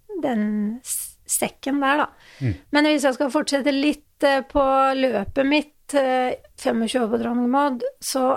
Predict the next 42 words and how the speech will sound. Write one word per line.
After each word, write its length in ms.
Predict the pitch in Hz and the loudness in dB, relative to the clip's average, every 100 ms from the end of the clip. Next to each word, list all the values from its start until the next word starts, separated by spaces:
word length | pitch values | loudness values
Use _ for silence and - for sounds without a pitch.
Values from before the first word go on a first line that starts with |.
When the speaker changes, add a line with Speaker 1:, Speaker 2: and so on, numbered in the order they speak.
| 466 | 2
Speaker 1:
er 160 | 226 214 | 0 0
det 60 | |
jo 60 | 269 | -2
sånn 260 | 277 247 214 | 0 0 0
at 160 | 214 | 0
jeg 160 | 247 226 | 0 0
har 280 | 233 214 220 _ _ _ _ - - | 0 -2 -4 _ _ _ _ -20 -8
hatt 300 | - 247 - - | -2 0 -2 2
to, 460 | - 277 302 320 | 2 4 4 4
liksom, 420 | 320 320 - 262 262 | 4 2 2 0 0
store 420 | - 330 247 220 | 0 0 2 0
stolper, 640 | 220 277 262 220 - 247 269 | 2 2 2 -2 -2 2 4
da, 160 | 185 | 2
som 260 | - 233 226 | 0 -4 -2
jeg 140 | 220 | 0
måtte 320 | 214 208 - 220 | 0 0 0 0
vise 460 | 226 226 - 226 208 | 0 -2 -2 -2 0
fram 420 | 214 208 202 202 | 0 0 -2 -2
når 120 | 214 | -2
jeg 160 | 220 208 | -2 -2
skulle 280 | - 208 214 | -4 -4 -4
bli 160 | 220 | -4
dosent, 580 | 202 262 - 233 220 214 | -4 -2 0 2 0 -2
hva 180 | 233 202 | -2 -2
jeg, 120 | 202 220 | 0 -2
liksom, 220 | - 220 | -2 -4
faglig 400 | - 226 170 185 | 0 0 0 -6
har 60 | 196 | -6
fordypet 440 | 269 214 190 202 | -2 -2 -2 0
meg 220 | 208 240 | 2 2
i, 60 | 311 | 2
og 160 | 302 269 | 0 0
det 80 | 254 | 0
er, 200 | 233 214 | 0 -2
som 180 | 294 | -2
du 60 | 302 | -2
sier, 400 | 285 269 226 214 | 0 0 2 2
en 200 | 226 208 | 0 0
av 80 | 208 | 0
dem 200 | 247 294 | 0 0
er 180 | 240 240 | 0 0
kjønn 320 | - 240 285 | -2 0 0